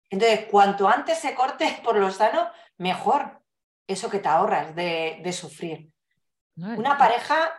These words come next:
Speaker 1: cuando es tu pareja, a ver, que no quiere decir, eh, que no estamos hablando de estas parejas idílicas, rollo Instagram, ¿sabes? Que parece que no han
Speaker 2: Sí,
Speaker 1: roto
Speaker 2: sí.
Speaker 1: un plato, que luego nos llevamos las manos a la cabeza cuando rompen, porque pensábamos que eran, pues eso,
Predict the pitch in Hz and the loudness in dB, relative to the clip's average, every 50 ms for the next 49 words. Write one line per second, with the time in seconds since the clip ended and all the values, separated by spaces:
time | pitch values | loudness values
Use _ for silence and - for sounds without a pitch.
0 | - _ - 190 185 175 180 208 - - - - 359 - 214 180 160 151 147 - | -12 _ -2 0 0 2 0 -2 -2 -2 -4 -6 -2 2 2 2 2 0 -4 -4
1 | - 185 240 285 294 - - _ _ _ - 156 180 226 226 - 190 180 196 202 | -4 -2 -2 -2 -4 -8 -16 _ _ _ -2 2 2 2 2 2 0 0 0 -2
2 | - 247 269 269 254 240 226 220 - - 226 247 277 294 - - _ _ _ _ | -2 0 0 2 4 4 2 2 0 -6 -8 -8 -8 -8 -10 -16 _ _ _ _
3 | _ _ _ _ 175 180 180 180 180 180 - 175 175 196 190 - 226 233 240 226 | _ _ _ _ -6 -4 -4 -4 -4 -6 -6 -6 -4 -4 -2 0 0 0 0 2
4 | 220 208 208 214 226 233 220 214 - - 214 196 - - 185 175 190 196 - 226 | 2 2 2 2 2 0 -2 -2 -2 -4 -4 -4 0 0 0 2 0 0 -2 -4
5 | 214 - 185 160 170 180 190 214 208 - 226 240 254 262 - - - - 165 156 | -4 -4 -6 -6 -4 -4 -4 -4 0 4 6 6 6 4 2 -2 -10 -14 -12 -6
6 | 180 196 196 202 202 214 208 214 214 202 190 185 - - 170 165 160 170 180 202 | -2 0 0 2 2 4 4 4 2 2 -2 -6 -4 -4 -2 -2 0 2 2 2
7 | 247 330 349 - - - 208 208 214 - - - 214 - - 156 160 175 - 180 | 2 2 -2 -8 -12 -4 -2 -2 -2 -2 -2 -6 -6 -4 -4 -4 -4 -6 -6 -6
8 | 160 147 147 - - - 196 202 196 185 180 175 - 175 185 208 - 277 294 349 | -4 -2 -2 -2 -2 -2 -2 -4 -4 -4 -6 -6 -2 2 2 2 2 2 0 0
9 | - - - - - - 202 - _ _ - 196 190 208 226 240 226 202 190 185 | 0 -2 -8 -14 -18 -20 -20 -20 _ _ 0 2 4 6 6 4 4 2 4 4
10 | 190 196 220 254 262 247 226 226 220 220 220 214 214 220 214 208 - 214 202 220 | 4 4 4 4 4 4 4 4 2 0 0 -2 -2 0 0 2 2 2 0 0
11 | 233 285 294 269 233 208 180 170 - 202 196 180 - 160 147 143 160 - 160 151 | 0 -2 0 0 0 0 0 -4 -4 -4 -4 -4 -6 -8 -8 -8 -8 -8 -8 -6
12 | 160 165 170 - 196 202 226 233 277 285 - - 208 208 220 269 302 330 320 - | -6 -6 -6 0 2 4 4 4 4 2 2 0 0 2 2 4 4 2 2 -2
13 | 190 175 180 175 - 160 143 - - | -6 -8 -8 -10 -10 -10 -12 -12 -14